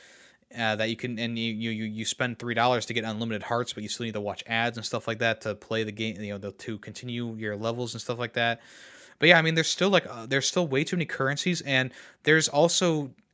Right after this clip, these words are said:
you can also go to the shop and buy, you know, five hundred of this currency, five hundred this currency for five dollars each. And then you can also buy, like,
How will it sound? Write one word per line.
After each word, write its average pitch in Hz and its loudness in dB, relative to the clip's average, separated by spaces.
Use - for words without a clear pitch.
you 143 -10
can 160 0
also 170 0
go 160 2
to 170 2
the 139 2
shop 151 4
and 131 -4
buy, 131 6
you 120 0
know, 110 0
five 156 2
hundred 160 -2
of 156 -2
this 170 -2
currency, 113 -4
five 143 2
hundred 143 -2
this 160 -4
currency 120 -4
for 110 -6
five 120 2
dollars 107 0
each. 110 -4
And 135 2
then 160 2
you 160 2
can 165 0
also 160 4
buy, 135 6
like, 123 0